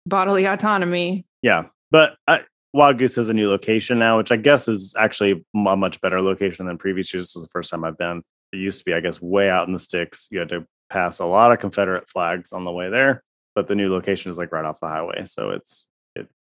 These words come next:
Speaker 2: it, from what I understand, and there's cell service. So, like, from what I understand, it feels safer to go. But I, this isn't to critique or make fun of or to mock anyone that is part of the planning committee of Wild Goose. This is just more a conversation I wanna have with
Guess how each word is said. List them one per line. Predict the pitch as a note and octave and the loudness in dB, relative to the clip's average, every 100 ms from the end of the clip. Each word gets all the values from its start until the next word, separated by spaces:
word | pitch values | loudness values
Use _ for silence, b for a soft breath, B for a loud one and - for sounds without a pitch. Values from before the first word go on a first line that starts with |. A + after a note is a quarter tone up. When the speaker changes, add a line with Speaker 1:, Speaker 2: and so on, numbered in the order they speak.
| _ | _
Speaker 2:
it, | F#2+ - _ _ _ - | -6 -6 _ _ _ -6
from | G2 | -2
what | F#2 | -2
I | |
understand, | F2+ E2+ - A#2 | -2 -4 0 2
and | A2 | 4
there's | G#2+ - | 2 2
cell | F#2 | 0
service. | E2 G2+ - G#2 - | 0 -8 -8 -10 -10
So, | - E3+ D3+ - - _ - | 0 2 2 0 -6 _ 0
like, | C#3+ - | 0 2
from | D3+ | 4
what | D#3+ | 6
I | D3 | 6
understand, | C3 - C3+ | 4 2 2
it | B2 A#2+ | 2 0
feels | D3+ C3+ A#2+ | 2 2 2
safer | - G2+ - - - _ | -2 -4 -4 -16 -16 _
to | - | 2
go. | A2 G#2 - - _ _ - | 4 4 2 -8 _ _ 6
But | A3 F3+ - | 8 8 4
I, | D3 - _ _ | -4 -8 _ _
this | C#3+ C3+ | 0 4
isn't | D3+ C#3 B2+ A2 | 6 6 6 4
to | A#2 A2 G#2+ G#2 | 2 4 2 0
critique | - G#2 - A2 G#2+ - - | -2 -6 -2 -2 -2 -4 -2
or | G2 F#2+ F#2+ F#2 F2 - _ _ | 2 2 2 0 -4 -12 _ _
make | - F2+ - | -8 -8 2
fun | F3 | 6
of | E3 D3+ B2 G#2 | 8 6 4 -2
or | F#2+ F#2 F2+ E2+ | -2 0 -2 -4
to | F#2+ F2 E2 - F2 | -6 -6 -8 -12 -6
mock | F#2+ G2 F2 - _ | 0 0 0 -6 _
anyone | G2+ F#2+ F2 F2+ F2 | -8 -6 -4 -4 -4
that | E2+ E2 _ F#2 | -6 -8 _ -10
is | E2 D2+ | -10 -12
part | - E2+ | -8 -6
of | E2 D#2+ | -6 -8
the | D#2+ D#2+ _ _ _ _ | -10 -12 _ _ _ _
planning | F#2 E2+ E2+ | -4 -4 -6
committee | - E2 E2 - | -6 -4 -4 -6
of | D#2+ | -6
Wild | E2 D#2 D#2+ | -6 -4 -6
Goose. | A2+ C#3 B2+ - - | 0 2 2 -4 -10
This | G2 F2+ | -10 -10
is | E2+ | -8
just | F2+ F#2+ | -8 -4
more | F2 | -4
a | E2+ | -4
conversation | F2+ E2 - F#2+ G2+ | -6 -8 -8 -8 -4
I | G2 | -2
wanna | G2 A2 | 0 2
have | C3 A#2 E2+ | 2 2 -2
with | G2+ F2 | -6 -6